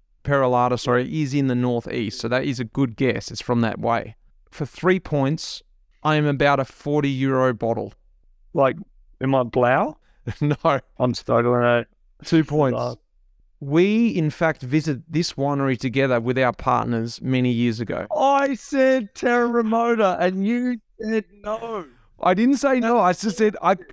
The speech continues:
Speaker 1: It is the winery, but I never said it was.
Speaker 2: That five points ago.
Speaker 1: <laughs> That's the winery. You
Speaker 2: Remota.
Speaker 1: didn't.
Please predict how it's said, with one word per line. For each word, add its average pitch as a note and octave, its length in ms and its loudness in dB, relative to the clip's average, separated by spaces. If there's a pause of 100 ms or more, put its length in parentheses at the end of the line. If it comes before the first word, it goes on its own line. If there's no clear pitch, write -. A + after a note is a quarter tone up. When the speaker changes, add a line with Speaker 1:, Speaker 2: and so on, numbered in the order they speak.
(380)
Speaker 1:
It G#3 180 4
is A#3 180 4
the G#3+ 100 2
winery, G3 580 2
but F3+ 100 2
I F#3+ 40 2
never G3+ 220 2
said G3+ 180 0
it G3 40 0
was. F#3+ 200 -2
Speaker 2:
That A#3 220 -10 (260)
five A#3+ 360 -8 (180)
points G#3+ 340 -4
ago. E3+ 440 0 (340)
Speaker 1:
<laughs> - 880 -18
That's G3+ 280 0
the G#3 100 0
winery. G#3 500 2
You A#2+ 120 -4
Speaker 2:
Remota. D#3+ 280 2
Speaker 1:
didn't. G3+ 180 -4